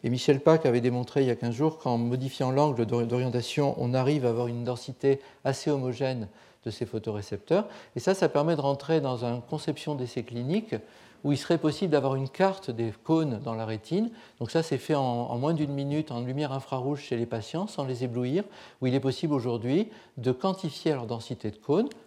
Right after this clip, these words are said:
Il faut que la technique devienne la plus reproductible possible. Et donc d'avoir un modèle de la dégénérescence où on va détecter automatiquement la densité des cônes, la longueur des segments externes, et déterminer une dégénérescence chez les patients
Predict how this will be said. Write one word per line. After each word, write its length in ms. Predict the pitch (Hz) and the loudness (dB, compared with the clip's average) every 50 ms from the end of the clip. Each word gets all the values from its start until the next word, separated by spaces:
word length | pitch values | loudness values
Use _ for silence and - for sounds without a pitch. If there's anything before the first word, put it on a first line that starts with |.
| _ _ _ - - | _ _ _ -14 -14
Il 80 | 113 | -10
faut 260 | - - 147 139 139 131 | -2 2 2 4 4 2
que 140 | - - | 2 2
la 100 | 120 110 | 2 2
technique 320 | - - 117 - 147 143 127 | 0 -2 -6 -4 -4 -4 -2
devienne 320 | 127 120 117 127 127 123 | -2 0 0 0 0 0
la 100 | 117 107 | 0 -2
plus 160 | 104 - 147 | 0 0 0
reproductible 640 | 135 123 117 - 123 113 117 107 - - 123 110 - | 0 0 0 -2 -4 -4 -4 -8 -8 -6 -8 -6 -4
possible. 500 | - 107 101 - - 185 233 240 139 - - - - - - - - - - | -2 -4 -2 0 0 0 0 0 -2 -6 -8 -16 -20 -20 -20 -20 -14 -8 -2
Et 60 | 127 | 2
donc 160 | 120 165 175 | 4 6 8
d'avoir 280 | 160 165 143 147 147 143 | 8 8 8 8 6 6
un 60 | 147 | 6
modèle 520 | 156 170 175 160 180 180 180 165 143 110 95 - - - _ - | 6 6 6 8 8 8 8 6 4 2 -2 -4 -12 -20 _ -4
de 80 | 135 131 | 0 2
la 140 | 120 123 120 | 2 2 2
dégénérescence 720 | 123 123 120 123 123 117 117 117 - - 185 220 214 - | 0 -2 -2 -2 -2 -4 -4 -4 -2 -2 -2 -2 -2 -4
où 40 | 151 | -2
on 40 | 127 | 0
va 100 | 123 123 | 0 2
détecter 460 | 123 156 156 - 156 139 - - 156 | 2 2 0 0 -2 -2 -2 -2 -2
automatiquement 640 | 143 139 - 139 131 131 - - 123 - 139 139 131 | -2 -2 -2 -4 -4 -4 -8 -10 -8 -4 -2 -2 0
la 80 | 120 | 0
densité 400 | 107 127 123 - - 131 - 123 | -2 -2 -6 -8 -6 -4 -2 0
des 120 | 107 110 104 | 0 -2 0
cônes, 300 | - 139 147 185 214 214 - - - - _ - | 2 2 4 4 2 0 -4 -10 -20 -6 _ 4
la 100 | 127 135 | 6 6
longueur 320 | 147 160 165 160 170 156 | 6 6 6 6 4 4
des 80 | 127 123 | 2 -2
segments 320 | - - 120 113 120 110 | -4 -4 -4 -2 -2 -4
externes, 440 | 107 101 - - - 135 147 190 220 - - - - - - - | -4 -4 -4 0 2 2 2 2 -2 -6 -12 -20 -20 -6 -2 2
et 80 | 127 | 6
déterminer 800 | 123 165 175 170 185 165 156 156 151 151 151 151 156 151 147 - - | 8 8 8 8 6 2 4 4 2 4 4 6 6 4 4 2 0
une 180 | 165 175 175 170 | 0 2 2 4
dégénérescence 640 | 165 165 147 165 147 135 131 127 123 - - 143 135 - | 4 4 2 2 0 0 -2 -4 -4 -4 -4 -6 -4 -4
chez 120 | - 123 | -4 -2
les 80 | 113 110 | -2 -2
patients 480 | - 113 101 - - - 151 185 214 | -2 -2 -4 -4 -4 -2 -2 -2 -2